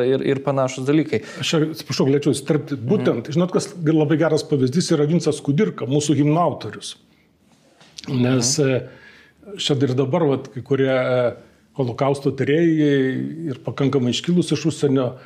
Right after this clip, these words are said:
Speaker 2: kurie šiek tiek susigaudo Lietuvos situacijoje, sakau, tik šiek tiek, tai pateikė, kad,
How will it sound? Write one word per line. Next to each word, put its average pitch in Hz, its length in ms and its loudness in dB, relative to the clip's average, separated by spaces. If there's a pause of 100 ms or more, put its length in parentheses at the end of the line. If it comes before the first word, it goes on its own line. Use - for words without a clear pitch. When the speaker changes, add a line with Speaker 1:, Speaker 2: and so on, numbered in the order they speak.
(320)
Speaker 2:
kurie 127 260 -2
šiek 127 240 0
tiek 131 140 -2
susigaudo 131 560 0
Lietuvos 131 460 2 (260)
situacijoje, 135 1200 2
sakau, - 280 0
tik 151 120 0
šiek 143 240 -2
tiek, 127 320 0
tai 123 200 0 (520)
pateikė, 139 480 0 (240)
kad, - 300 -4